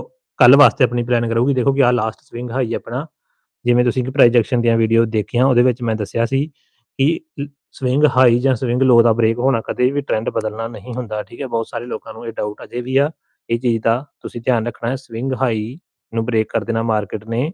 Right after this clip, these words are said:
ਉਹ ਟ੍ਰੈਂਡ ਬਦਲਣਾ ਨਹੀਂ ਹੁੰਦਾ। ਦੁਬਾਰਾ ਦੱਸਿਓ ਲਾਈਵ ਚ ਵੀਰੇ।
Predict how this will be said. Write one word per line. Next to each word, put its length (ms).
ਉਹ 100
ਟ੍ਰੈਂਡ 260
ਬਦਲਣਾ 360
ਨਹੀਂ 240
ਹੁੰਦਾ। 280
ਦੁਬਾਰਾ 300
ਦੱਸਿਓ 300
ਲਾਈਵ 280
ਚ 120
ਵੀਰੇ। 240